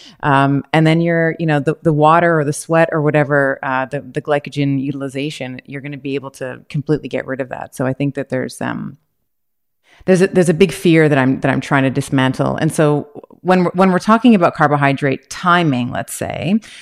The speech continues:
um, what are your thoughts on, you know, there's some people who front load, you know, there's people who talk about, let's say, circadian rhythms and being more insulin sensitive in the morning. So honoring that,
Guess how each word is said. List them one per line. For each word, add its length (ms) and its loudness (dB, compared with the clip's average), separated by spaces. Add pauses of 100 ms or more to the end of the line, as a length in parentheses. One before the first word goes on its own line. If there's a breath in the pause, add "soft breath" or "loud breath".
(220 loud breath)
um, 420 4 (160)
what 280 4
are 80 6
your 180 2
thoughts 540 0
on, 560 0 (300 soft breath)
you 80 -6
know, 100 -2
there's 180 -2
some 160 2
people 300 -2
who 200 -6
front 380 2
load, 540 6
you 100 0
know, 220 -4
there's 200 -4
people 280 -8
who 100 -4
talk 240 -2
about, 240 0
let's 200 -2
say, 100 -2
circadian 560 -2
rhythms 400 2
and 100 -10
being 200 -10
more 220 -10
insulin 380 -2
sensitive 420 -6
in 120 -4
the 80 -10
morning. 500 -2
So 220 -8
honoring 400 -2
that, 280 -6